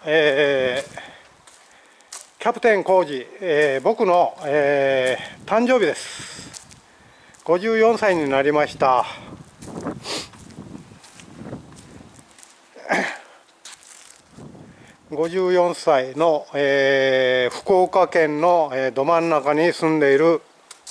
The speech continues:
普通のお、おじさんです。おじいさんです。まだね、あのー、僕は、あの、若いつもりでいるんですけれどもね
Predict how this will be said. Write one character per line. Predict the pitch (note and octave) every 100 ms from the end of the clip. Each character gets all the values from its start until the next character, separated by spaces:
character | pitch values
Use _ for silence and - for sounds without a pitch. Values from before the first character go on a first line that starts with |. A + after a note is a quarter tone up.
| - - - - _ _ - -
普 |
通 | D#3+ D#3+ D#3
の | E3+ F3 - - - - D4+
お、 | C#3+ - _ _ _
お | C#3+
じ | C3+ D3+
さ | D#3 C#3
ん | C#3
で | C#3
す。 | - F#3
お | D3+
じ | E3+ F3+
い |
さ | C#3 A2+
ん |
で | A2 C#3+
す。 | - - - - - - _ _ _ - - - - _ _ _ _ _ - - _ -
ま | A3
だ | B3
ね、 | F3 F#3+
あ | D3
の | D#3 D#3 D#3 D#3 D#3 C#3+
ー、 |
僕 | F#3+ -
は、 | F3 D3
あ |
の、 | D3 C#3
若 | D#3+ G#3+
い | F#3+
つ | F3
も | D#3
り | D3+
で | D3
い | D3+
る | D#3+ D#3+
ん |
で | C3
す | -
け | C#3+
れ | A#2+
ど | A#2
も | A#2
ね | C#3 -